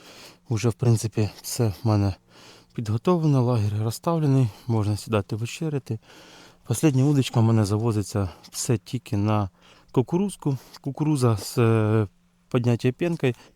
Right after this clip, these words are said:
Нікому цей монтаж і цей, е, насадку не показував. Ну, безсмислено, тому що вже всі знають, е, ці насадки. Працює ця,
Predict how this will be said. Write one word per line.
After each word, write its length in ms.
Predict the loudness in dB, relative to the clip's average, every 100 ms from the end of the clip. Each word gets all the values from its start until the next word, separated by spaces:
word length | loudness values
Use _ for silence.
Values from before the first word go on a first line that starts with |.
| _ -4
Нікому 440 | -4 2 2 2
цей 240 | 2 0 2
монтаж 580 | 2 0 0 -2 -4 -4
і 300 | -2 0 -2
цей, 400 | -2 -2 0 -2 -6 -6
е, 40 |
насадку 560 | -2 0 0 -2 -4 -2
не 60 |
показував. 500 | -2 -2 -4 -2 -2 -4 -18 -20 -2
Ну, 80 | 0
безсмислено, 580 | 0 0 -2 0 0 -2
тому 360 | -2 -2 -2
що 220 | -2 -4 -4 -8 -20 -14 -8
вже 160 | -6 -8
всі 220 | -4 -4
знають, 480 | -2 0 0 -2 -8 -20 _ -8
е, 80 | -8
ці 120 | -2 0
насадки. 480 | 0 0 -2 -4 -14 _ _ _ _ _ _ _ _ _
Працює 480 | -2 -2 2 2 2
ця, 760 | 0 0 2 4 4 4 2